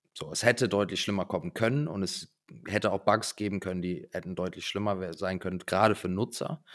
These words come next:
Für Lightning Labs ist es natürlich schon ein ordentlicher Schlag, aber für die Nutzer am Ende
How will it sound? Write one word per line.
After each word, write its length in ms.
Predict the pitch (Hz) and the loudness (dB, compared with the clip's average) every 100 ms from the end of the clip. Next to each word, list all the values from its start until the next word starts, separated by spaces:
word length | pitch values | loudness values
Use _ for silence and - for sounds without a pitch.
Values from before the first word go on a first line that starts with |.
| - - - | -18 -18 -18
Für 160 | - 107 | 0 4
Lightning 380 | 107 104 101 95 | 6 4 2 4
Labs 300 | 98 110 - | 4 2 -2
ist 100 | 90 | -4
es 40 | |
natürlich 420 | 92 - 90 85 | -4 -2 -4 -2
schon 540 | - 90 90 87 87 85 - | -2 -2 -2 -2 -6 -10 -12
ein 100 | 95 | -4
ordentlicher 440 | 80 90 87 82 85 | 0 2 0 -2 -2
Schlag, 440 | - 110 135 - - - - | 2 4 2 -2 -18 -12 -2
aber 140 | 95 | -2
für 100 | 90 | 0
die 80 | 87 | 0
Nutzer 400 | 95 127 - 104 | 4 2 4 4
am 140 | 92 | 4
Ende 560 | 90 92 95 95 90 87 | 4 6 8 8 6 0